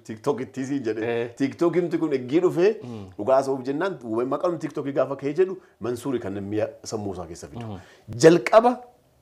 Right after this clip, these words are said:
Speaker 1: haati tokko anaa konkolaataa miccisiisaa jiru waggaa sadii, waggaa sadiin duratti, eh, anaa konkolaataa miccisiifadhu natti dhufanii, "Maaloo ilmoo koo,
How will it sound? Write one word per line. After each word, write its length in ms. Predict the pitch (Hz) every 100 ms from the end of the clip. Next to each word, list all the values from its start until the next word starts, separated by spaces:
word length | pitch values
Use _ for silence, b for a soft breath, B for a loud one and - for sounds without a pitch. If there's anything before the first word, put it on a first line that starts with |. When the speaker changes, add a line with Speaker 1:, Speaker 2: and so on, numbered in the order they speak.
| _ _ _ _ _ -
Speaker 1:
haati 380 | - 135 135 160
tokko 400 | 196 190 - - _ -
anaa 240 | 110 147
konkolaataa 460 | 156 151 - 143 139
miccisiisaa 440 | 139 120 117 123
jiru 220 | 139 160 113
waggaa 260 | 95 120
sadii, 280 | 127 117 104 - _ _
waggaa 200 | 113 98
sadiin 260 | 120 113 101
duratti, 300 | 110 156 - _ b b b -
eh, 180 | 104 110
anaa 200 | 123 139
konkolaataa 480 | - 139 117 120 127
miccisiifadhu 640 | 135 - 131 127 135 156
natti 260 | 127 123 147
dhufanii, 320 | 120 120 143
"Maaloo 320 | 113 117 117
ilmoo 300 | 117 107 101
koo, 240 | 95 110